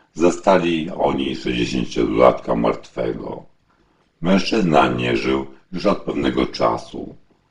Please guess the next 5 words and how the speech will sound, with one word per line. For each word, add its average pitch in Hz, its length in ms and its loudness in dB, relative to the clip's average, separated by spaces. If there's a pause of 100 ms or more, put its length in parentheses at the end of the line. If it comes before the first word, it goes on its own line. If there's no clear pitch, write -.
(300)
dlatego 87 400 4
nie 76 140 2
podjęto 78 580 2
próby 69 440 0
reanimacji. 57 960 0